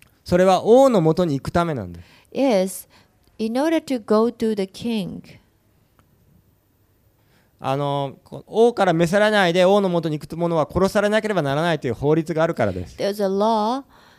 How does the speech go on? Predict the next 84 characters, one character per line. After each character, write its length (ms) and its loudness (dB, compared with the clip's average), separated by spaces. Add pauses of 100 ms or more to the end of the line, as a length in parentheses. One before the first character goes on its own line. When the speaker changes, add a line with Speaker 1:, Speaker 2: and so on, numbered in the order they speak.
(340)
Speaker 2:
that 240 -4
if 300 -6
you 240 2
are, 360 0 (180)
if 180 -8
you 100 -2
go 200 0
to 240 -4
the 100 -6
king 460 -6
without 380 0
being 280 -4
called, 560 0 (360)
you 140 2
have 220 0
to 140 -10
die. 480 -8
Speaker 1:
こ 120 2
の 140 4
エ 80 4
ス 60 -2
テ 120 -2
ル 80 2
記 80 -2
を 40 6
読 100 6
む 100 -2
と 80 0
き 60 -2
に 60 0
私 240 -2
た 100 -2
ち 120 -4
は 80 2
何 280 0
が 120 0
何 200 2
の 60 2
役 220 0
割 160 0
を 60 0
し 60 -6
て 60 -6
い 20 -6
る 60 -8
か 120 -2
と 80 -8
い 20 -6
う 20 -4
の 40 -4
を 40 -4
は 60 -6
っ 60 -10
き 100 -8
り 80 -2
理 100 -6
解 160 0
し 40 -16
て 60 -6
お 60 -4
く 80 -14
必 140 -10
要 80 -2
が 80 -2
あ 20 -4
り 80 -6
ま 100 -8
す。 60 0
Speaker 2:
When 60 0
we 160 2
read 240 0
the 60 -2
book 340 -2
of 120 0
Esther, 320 0
we 100 -2
need 180 -6
to 180 -2
understand 380 -6
what 260 -4
means 280 -6
what. 300 -6 (280)
Speaker 1:
こ 140 4
の 340 4